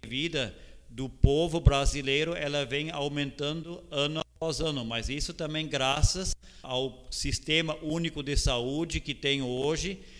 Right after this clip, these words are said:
que dá um atendimento aos nossos agricultores. Então, fica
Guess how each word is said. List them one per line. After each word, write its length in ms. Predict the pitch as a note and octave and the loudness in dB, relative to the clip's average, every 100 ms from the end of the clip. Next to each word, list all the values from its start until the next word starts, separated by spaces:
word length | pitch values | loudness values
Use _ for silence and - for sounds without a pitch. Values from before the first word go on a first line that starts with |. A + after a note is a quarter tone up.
| - - | -20 -4
que 220 | C#3+ D#3+ | -2 -2
dá 260 | D#3+ C#3+ D3+ | 2 2 2
um 160 | D#3 | 2
atendimento 1040 | D3+ D3+ D3+ C3+ C#3 C#3 D3 E3 F3 F3 C#3+ - - | -2 -2 -6 -2 -2 0 0 -2 -4 -6 -8 -16 -2
aos 420 | C3 C#3+ D#3 C#3+ | 2 2 0 0
nossos 800 | C#3+ D3 D3+ - D#3 D3 - - - | 2 4 2 -2 -4 -4 -4 -8 -6
agricultores. 840 | C#3 C3+ D3+ - E3 D#3+ C#3 A#2+ | -4 -4 -4 -4 -2 0 0 0
Então, 480 | B2+ B2 C#3+ D#3+ D#3+ | -4 -2 0 0 -2
fica 1800 | - - - - - - - _ _ _ D#3 C3 _ _ C#3+ _ - _ | -6 -16 -18 -20 -20 -20 -20 _ _ _ _ _ _ _ _ _ -20 _